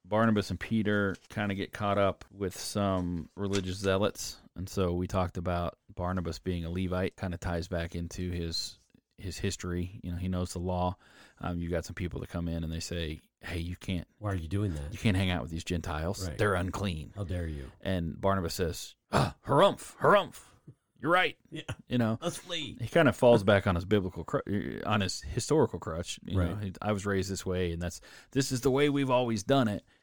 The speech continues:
Speaker 2: And this is the way we'll
Speaker 1: Um,
Speaker 2: keep doing it.
Speaker 1: which is one of those things that, you know, in the last fifty years, we've seen tons of stuff. "Well, we've,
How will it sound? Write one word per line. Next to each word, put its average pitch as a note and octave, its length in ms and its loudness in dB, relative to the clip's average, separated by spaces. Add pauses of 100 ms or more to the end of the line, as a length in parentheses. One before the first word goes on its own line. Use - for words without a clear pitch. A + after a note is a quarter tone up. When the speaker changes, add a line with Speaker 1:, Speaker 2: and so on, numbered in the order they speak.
(160)
Speaker 2:
And E2 140 -16
this G2+ 120 -4
is F2+ 100 -4
the G2 80 -4
way B2+ 140 6
we'll - 180 2
Speaker 1:
Um, E2 80 -4
Speaker 2:
keep G#2 180 -4
doing C3+ 300 -2
it. C2+ 160 -10
Speaker 1:
which - 260 0
is C3 80 2
one C#3+ 120 6
of C#3 60 6
those A#2+ 160 6
things A#2 300 6
that, F#2+ 180 4 (640)
you A2 120 0
know, G2+ 100 6
in G2+ 60 6
the G2+ 80 4
last A#2+ 340 4
fifty - 360 0
years, G2 380 4
we've F2+ 140 -2
seen E2+ 400 0 (340)
tons C3+ 420 4
of D#2+ 100 -6
stuff. - 420 -8 (300)
"Well, F2+ 240 2
we've, G#2+ 200 2